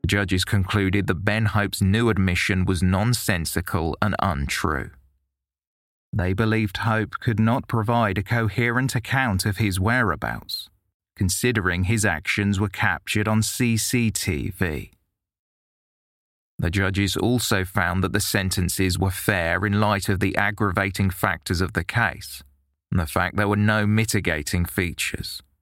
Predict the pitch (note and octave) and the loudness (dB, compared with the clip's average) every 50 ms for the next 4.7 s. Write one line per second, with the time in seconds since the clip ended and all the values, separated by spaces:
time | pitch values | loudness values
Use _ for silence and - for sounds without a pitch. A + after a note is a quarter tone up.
0 | _ _ _ _ _ _ _ _ _ _ _ _ _ _ _ _ _ _ _ _ | _ _ _ _ _ _ _ _ _ _ _ _ _ _ _ _ _ _ _ _
1 | - - E2+ E2+ F2+ F2+ - - - G#2+ G2+ F#2+ F#2 F#2 F2+ - - F2+ F#2+ G2 | -4 -2 0 0 0 0 -2 -2 -2 -2 0 0 0 0 -2 -2 0 0 0 -2
2 | F#2+ - - F#2 F2+ - - - G2+ F#2+ - - G2+ F#2 - - A2 G#2 G#2 G2 | -2 -2 -2 -2 -2 -2 -2 -2 -2 0 0 0 0 0 2 2 2 2 2 2
3 | F#2+ - - G2 - - - G2+ G2 F#2 - F#2+ F#2 - - F#2 F2+ F2 F2+ F#2+ | 2 0 0 0 0 0 0 0 0 0 -2 -4 -2 0 0 0 2 2 2 2
4 | G2+ F2+ - - - E2 C#2 C2 G#1+ - - - - - | 2 0 -2 -2 -2 -2 -2 -4 -6 -8 -12 -14 -16 -18